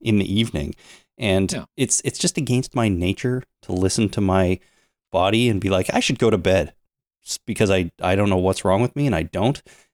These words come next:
Speaker 1: And so then it probably just makes the problem worse as the days go on.
Speaker 2: Yeah, and I, uh, I actually quoted, uh, our good friend Dave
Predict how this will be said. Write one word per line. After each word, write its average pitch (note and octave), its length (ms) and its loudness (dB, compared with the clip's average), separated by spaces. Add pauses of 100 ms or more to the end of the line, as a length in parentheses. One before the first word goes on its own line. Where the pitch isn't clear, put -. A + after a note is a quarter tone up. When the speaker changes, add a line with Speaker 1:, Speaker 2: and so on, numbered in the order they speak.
(100)
Speaker 1:
And G2 320 -2
so B2 160 0
then C3 140 0
it C#3+ 100 -4
probably C#3+ 280 0
just C3+ 220 -2
makes C3 160 -8
the - 80 -20
problem C3+ 320 -2
worse B2 280 -2
as E2 140 -4
the F#2 100 -6
days F#2 220 0
go F#2+ 180 -6
on. - 220 -8 (440)
Speaker 2:
Yeah, A#3+ 220 4 (200)
and A#3 160 0
I, G3 200 4
uh, E3+ 240 4
I E3+ 140 0
actually D3+ 480 0
quoted, C#3 520 2
uh, A2+ 360 4
our G#2+ 300 2
good A2 220 -6
friend A2+ 220 2
Dave B2 480 2